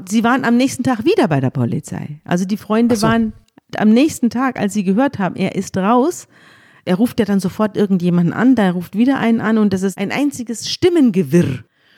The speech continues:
Speaker 1: Und er rief dann wieder einen Freund dieser Freunde an und sagte, „Ja, heute ist Zahltag, heute wird Rache genommen.“ Und die brechen zusammen. Die haben gesagt, „Das kann nicht sein, dass der jetzt freikommt. Wie kann das sein?“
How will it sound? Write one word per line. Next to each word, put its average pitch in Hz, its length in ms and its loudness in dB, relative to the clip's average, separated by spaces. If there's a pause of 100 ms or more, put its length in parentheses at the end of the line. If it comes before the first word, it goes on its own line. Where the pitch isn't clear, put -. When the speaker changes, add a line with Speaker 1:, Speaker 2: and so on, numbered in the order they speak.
(400)
Speaker 1:
Und 185 260 0
er 202 200 0
rief 226 180 -2
dann 170 300 0 (160)
wieder 175 280 -2
einen 156 220 0
Freund 233 420 2
dieser 160 200 2
Freunde 254 440 2
an 233 180 -2
und 185 140 -4
sagte, 170 300 -4
„Ja, 160 260 -2
heute 196 240 2
ist - 160 -10
Zahltag, 247 720 -2
heute 196 500 0
wird 165 200 -2
Rache 233 300 -2
genommen.“ 226 580 2 (600)
Und 180 340 2
die 180 140 -2 (200)
brechen 196 340 0
zusammen. 233 560 -2
Die 180 160 0
haben 202 140 0
gesagt, 202 360 -4 (360)
„Das - 180 -8
kann 262 300 4
nicht - 240 0
sein, 320 460 0 (400)
dass 247 280 -2
der 269 160 4
jetzt 277 280 -2
freikommt. 320 760 2 (160)
Wie 294 160 0
kann - 140 -4 (320)
das - 180 -6 (240)
sein?“ 160 300 -2